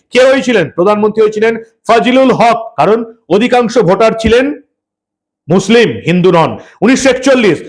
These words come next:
খাজা নাজিমুদ্দিন অবিভক্ত বাংলার নির্বাচিত প্রধানমন্ত্রী হয়েছিলেন এবং পরের বছর কুড়ি লক্ষ হিন্দুকে দুর্ভিক্ষে মেরে তিনি এই প্রধানমন্ত্রী হওয়ার প্রতিদান দিয়েছিলেন।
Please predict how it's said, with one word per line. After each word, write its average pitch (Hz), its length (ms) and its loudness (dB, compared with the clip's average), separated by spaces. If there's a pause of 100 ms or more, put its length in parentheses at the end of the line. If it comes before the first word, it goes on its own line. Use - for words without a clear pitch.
(160)
খাজা 220 460 2
নাজিমুদ্দিন 233 800 0
অবিভক্ত 226 500 0
বাংলার 214 400 0
নির্বাচিত 196 500 -2
প্রধানমন্ত্রী 208 680 -2
হয়েছিলেন 185 380 0 (240)
এবং 175 280 0
পরের 240 280 2
বছর 240 340 0 (220)
কুড়ি 254 340 0
লক্ষ 233 400 -2
হিন্দুকে 233 1080 0
দুর্ভিক্ষে 233 840 0
মেরে 202 460 0 (680)
তিনি 226 440 -2 (540)
এই 202 160 0
প্রধানমন্ত্রী 214 600 0
হওয়ার 220 280 2
প্রতিদান 185 340 0
দিয়েছিলেন। 147 360 -6